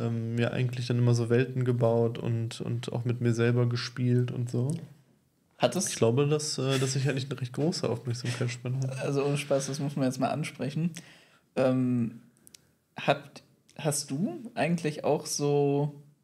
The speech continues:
Speaker 2: Geschichten in deinem Kopf gehabt, die du beispielsweise in so ruhigen Mo-, also heutzutage gibt's das wahrscheinlich nicht mehr so, weil Leute immer aufs Klo Handys oder so mitnehmen oder irgendwie einen Podcast, wenn sie duschen lassen oder so laufen.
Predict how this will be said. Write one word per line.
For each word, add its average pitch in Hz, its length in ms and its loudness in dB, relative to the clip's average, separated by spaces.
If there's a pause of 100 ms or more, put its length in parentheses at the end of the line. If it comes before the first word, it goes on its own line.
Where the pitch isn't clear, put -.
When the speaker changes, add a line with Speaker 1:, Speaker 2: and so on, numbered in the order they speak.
(100)
Speaker 2:
Geschichten 180 680 0
in - 160 -6
deinem 127 200 2
Kopf - 360 -2
gehabt, 180 500 -2 (440)
die 139 60 0
du 131 80 2
beispielsweise 139 800 2
in 127 140 -2
so 127 140 -2
ruhigen 147 340 0
Mo-, 139 140 -4
also 127 180 2
heutzutage 139 540 2
gibt's 139 200 -4
das 143 140 -2
wahrscheinlich 143 300 -2
nicht 143 120 -2
mehr 139 120 0
so, 127 160 -2
weil 120 100 2
Leute 127 300 2
immer 127 360 2 (460)
aufs 123 240 -2
Klo 135 300 0
Handys 165 420 0
oder 156 180 -2
so 147 120 -2
mitnehmen 156 500 -2
oder 131 160 0
irgendwie 120 280 -2
einen 127 100 -4
Podcast, 143 500 -2
wenn 135 100 0
sie 123 120 -4
duschen 156 320 -4
lassen 151 220 -4
oder 156 100 -4
so 147 80 -4
laufen. 156 400 0